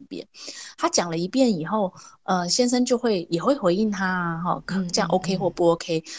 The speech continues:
Speaker 1: 先-，太太，先生至少会说：“哦，我觉得这样至少不会感觉比较好。”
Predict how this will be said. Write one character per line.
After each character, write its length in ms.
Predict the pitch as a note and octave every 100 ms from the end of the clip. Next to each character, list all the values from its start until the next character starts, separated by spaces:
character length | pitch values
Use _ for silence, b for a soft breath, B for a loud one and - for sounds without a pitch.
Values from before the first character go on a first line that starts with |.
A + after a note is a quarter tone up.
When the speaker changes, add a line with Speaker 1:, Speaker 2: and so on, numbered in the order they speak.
| B
Speaker 1:
先-， 180 | - G#3+
太 140 | - G#3
太， 100 | F3
先 200 | A#3+ A#3+
生 140 | B3
至 180 | - A3
少 160 | F3+
会 120 | D3+ F3+
说 180 | F#3 -
：“哦， 200 | A#3 F3 _ _ B B B
我 80 |
觉 120 | F#3 A#3+
得 60 |
这 120 | A#3+
样 100 | C#4
至 140 | A#3 A#3+
少 160 | F3
不 140 | D3+ D#3+ F#3+ _ _ _
会 140 | - B3+
感 240 | - B2+
觉 140 | C3 A2+
比 100 | -
较 120 | C3+
好。” 260 | - -